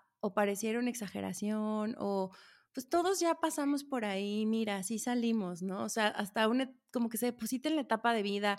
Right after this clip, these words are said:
Y yo, la verdad, veo a mi hija y veo a las tres personas con las que está todo el tiempo, su mejor amigo, su pareja, en lo mismo, y digo, Dios mío, yo no tenía esa <laughs> conciencia, no la tenía.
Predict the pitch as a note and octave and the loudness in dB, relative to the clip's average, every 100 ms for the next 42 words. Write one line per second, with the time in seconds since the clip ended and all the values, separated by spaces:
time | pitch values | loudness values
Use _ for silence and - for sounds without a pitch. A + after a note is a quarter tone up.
0 | - - - - - - A#3+ C4 E4 F#4 | -4 -20 -20 -20 -20 -4 0 4 4 6
1 | D#4+ A#3 A#3 A#3 A#3 B3+ C#4 C#4+ A#3+ B3 | 6 6 6 4 4 4 6 4 2 2
2 | B3 A#3 G#3 G#3 G#3+ G#3+ G3 F#3 _ - | 2 2 2 2 4 4 2 -2 _ 2
3 | A3 G#3+ A#3 A3+ A#3 A3 G#3 G#3 G#3 F#3+ | 2 2 0 0 0 2 0 0 0 0
4 | F#3 - F#3 G3+ G3+ G#3 G#3 F#3+ G3 F#3+ | -2 -4 -4 -2 0 0 -2 0 -2 -2
5 | G3 G3+ G3+ F#3+ F#3 F#3 G#3 G3+ G3+ G3 | 0 0 0 -2 -2 -2 0 2 0 0
6 | G3+ G3+ - F#3 F#3 F3+ G#3+ G3+ - G3+ | -2 -2 0 2 2 2 2 2 2 4
7 | G#3+ A#3+ C4+ C4 A#3+ A#3+ G#4 - - - | 4 6 6 8 6 6 2 -4 -20 -18
8 | G3+ - A#3 B3 B3 A#3+ A3+ A3 B3 C#4 | -6 4 6 8 6 6 4 4 8 8
9 | C#4+ C#4 C4+ C#4 C#4+ C#4+ B3 G#3 G3 A#3 | 8 8 8 8 8 8 6 4 2 -2
10 | G#3 C4 B3+ - B3 B3+ B3 C4+ C4+ B3 | 4 6 6 4 6 8 10 8 8 8
11 | B3+ C4 E4+ D4 - D4 D#4+ D#4+ - D4 | 6 8 10 10 10 8 10 8 8 8
12 | G3 G3+ G#3+ A#3+ - A#3+ A3 G#3+ G3 | 8 4 4 2 2 0 0 2 0